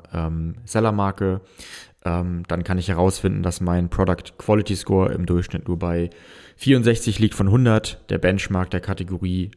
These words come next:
aber eher bei achtzig bis neunzig ist. Ich kann vielleicht herausfinden, dass ich doch eher im höheren Preissegment anzusiedeln bin, als ich vielleicht vorher gedacht hätte, zumindest für meinen direkten Amazon-Wettbewerb.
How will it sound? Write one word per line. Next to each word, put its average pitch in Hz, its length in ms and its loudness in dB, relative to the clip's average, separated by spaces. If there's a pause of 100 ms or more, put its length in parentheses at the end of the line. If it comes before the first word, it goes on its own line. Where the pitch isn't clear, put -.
aber 87 300 -2
eher 85 200 0
bei 85 340 -2 (140)
achtzig - 360 -6
bis - 140 -10
neunzig 120 400 -2
ist. 90 260 -4 (320)
Ich - 120 -12
kann 87 120 0
vielleicht 90 200 -4
herausfinden, 92 640 -2
dass 87 160 -6
ich - 100 -14
doch 95 200 0
eher 90 380 0 (520)
im 98 360 2
höheren 120 340 4
Preissegment 104 800 -2
anzusiedeln 98 560 -2
bin, 101 180 2
als - 160 -4
ich - 80 -14
vielleicht 95 200 -2
vorher 90 180 -2
gedacht 117 360 -2
hätte, 107 380 2
zumindest 95 800 -2
für - 340 0
meinen 92 260 0
direkten 90 480 -8
Amazon-Wettbewerb. 107 1040 -4